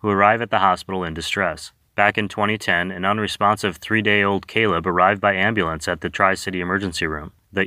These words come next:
E R team resuscitated Caleb and kept him alive, but the infant's issue had yet to be diagnosed. A passing N I C U doctor was able to diagnose him with a congenital heart disease and get him the proper treatment. Tri-City and most other hospitals have an emergency code called Code Pink,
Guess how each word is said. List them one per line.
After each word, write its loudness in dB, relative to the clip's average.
E 2
R 4
team -4
resuscitated -2
Caleb -2
and -6
kept -2
him -6
alive, 2
but -6
the 0
infant's -2
issue 0
had 0
yet 0
to -12
be 0
diagnosed. 0
A -4
passing 0
N 0
I 0
C -6
U -2
doctor 0
was -4
able -2
to -6
diagnose 0
him -2
with -4
a -4
congenital 0
heart -2
disease -2
and 0
get 2
him -2
the -2
proper 2
treatment. -6
Tri-City 2
and -2
most -4
other -2
hospitals -2
have 2
an -2
emergency 0
code -4
called -2
Code -2
Pink, -4